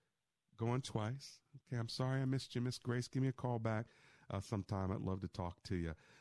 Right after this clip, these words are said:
My phone number, in case you wanna talk to me, is eight eight eight, four three two, seven four three four. That's eight eight eight, four three, bridge. That's how you get a hold of me right here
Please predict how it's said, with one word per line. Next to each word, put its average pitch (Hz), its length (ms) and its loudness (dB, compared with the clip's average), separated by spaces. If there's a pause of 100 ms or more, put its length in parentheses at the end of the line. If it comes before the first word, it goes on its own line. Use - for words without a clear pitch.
(120)
My 104 100 0
phone 175 260 2
number, 151 260 4
in 123 60 0
case 131 300 -2
you 135 60 2
wanna 123 140 4
talk 120 340 -2
to 120 80 0
me, 120 360 4
is 104 400 0 (380)
eight 95 220 2
eight 92 240 2
eight, 117 240 0 (500)
four 123 460 2
three 185 560 -2
two, 90 480 0 (380)
seven 151 460 0 (140)
four 107 640 0 (180)
three 95 300 2
four. 90 600 0 (380)
That's 90 300 -4
eight 95 220 2
eight 90 200 2
eight, 87 260 -2 (360)
four 123 560 -2 (240)
three, 107 460 2 (400)
bridge. 85 640 0
That's 87 220 -2
how 85 80 -2
you 85 120 0
get 85 160 -2
a 80 60 -4
hold 87 300 0
of 78 80 -4
me 82 140 0
right 85 340 -2
here 82 440 -2